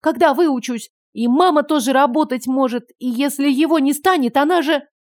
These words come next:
"Ваша матушка!" раздался мягкий голос Погожина-старшего. "Думаю, не будет испытывать такой нужды в деньгах, чтобы перекладывать долговые обстоятельства на вас".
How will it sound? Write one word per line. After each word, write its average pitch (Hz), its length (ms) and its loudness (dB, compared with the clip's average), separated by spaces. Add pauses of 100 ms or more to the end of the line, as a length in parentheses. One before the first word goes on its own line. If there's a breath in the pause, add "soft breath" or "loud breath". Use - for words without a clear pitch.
(100)
"Ваша 262 720 2
матушка!" 196 960 0 (160)
раздался 208 680 0
мягкий 208 420 -2
голос 233 360 0
Погожина-старшего. 214 1160 -2 (400)
"Думаю, 294 520 0
не 285 140 0
будет 208 460 -2
испытывать 254 580 -2
такой 226 380 2
нужды 208 400 -2
в 185 60 -4
деньгах, 202 680 -2
чтобы 226 600 0
перекладывать 208 1080 0
долговые 208 580 0
обстоятельства 196 1120 -2
на 233 260 2
вас". 196 360 -2